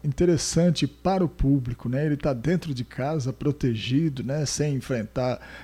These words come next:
nenhum tipo de violência, tomando a cervejinha dele tranquilo, né? E curtindo o artista que ele gosta ali, bem próximo, né? Ainda recebendo,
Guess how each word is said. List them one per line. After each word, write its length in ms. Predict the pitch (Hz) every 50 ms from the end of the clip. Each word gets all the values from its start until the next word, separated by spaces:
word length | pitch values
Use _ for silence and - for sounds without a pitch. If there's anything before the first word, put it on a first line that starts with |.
| - -
nenhum 200 | - 127 135 135
tipo 260 | - - 139 131 -
de 140 | - 117 123
violência, 720 | 101 123 123 120 113 110 120 139 160 165 160 139 - 131
tomando 400 | - - 147 135 143 147 143 139
a 20 | 135
cervejinha 680 | - - 135 127 117 131 127 113 113 131 139 131 120
dele 240 | 113 117 127 - 120
tranquilo, 680 | - 120 113 98 - - 143 147 160 180 185 180 147
né? 260 | 127 135 156 185 233 - - - - - -
E 100 | 196 202
curtindo 640 | - - 294 302 - - - 220 214 226 233 233 254 320 339 415 233
o 60 | 240
artista 580 | 226 220 202 170 - - 180 185 196 - - 202
que 140 | 196 -
ele 80 | - 285
gosta 460 | 220 175 156 170 180 170 - - 202
ali, 280 | 180 143 139 143 151 - - - -
bem 240 | 117 127 147 170
próximo, 560 | 185 - 139 135 139 151 151 - - 123 120 120
né? 160 | 127 139 156 185 160 139 131 123 123 123 117 113 117 127
Ainda 200 | 135 135 135 131
recebendo, 600 | 123 139 139 - 139 123 - 135 135 135 123